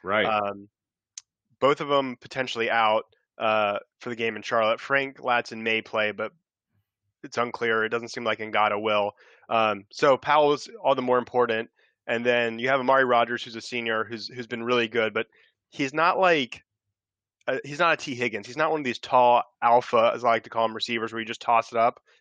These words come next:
Speaker 2: and let him
Speaker 1: Right.
Speaker 2: get it. But he's super athletic. He makes the catches. He's a great player. And then the one guy to watch is E J Williams, tall, lanky receiver, true freshman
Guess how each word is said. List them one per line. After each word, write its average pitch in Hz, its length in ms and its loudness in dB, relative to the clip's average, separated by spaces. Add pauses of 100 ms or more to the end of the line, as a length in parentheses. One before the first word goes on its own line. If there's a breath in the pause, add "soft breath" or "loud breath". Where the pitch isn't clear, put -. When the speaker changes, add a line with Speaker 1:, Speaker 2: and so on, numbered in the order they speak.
Speaker 2:
and 117 80 -8
let 120 120 2
him 98 80 2
Speaker 1:
Right. 90 60 -2
Speaker 2:
get 110 140 2
it. 143 180 2 (320)
But 262 80 0
he's 269 100 2
super 220 280 0
athletic. 139 400 2
He 143 80 -4
makes 151 220 -4
the 131 80 -12
catches. 117 380 -10
He's 117 60 -16
a 113 40 -18
great 117 240 -4
player. 107 340 0 (640 soft breath)
And 135 140 2
then 143 180 0
the 123 100 -4
one 147 320 0
guy 151 200 2
to 139 100 2
watch 120 560 4
is 120 160 -10
E 131 160 -4
J 120 240 2
Williams, 110 480 -2
tall, 139 280 2
lanky 127 300 -4
receiver, 110 440 -6
true 131 280 -8
freshman 110 580 -2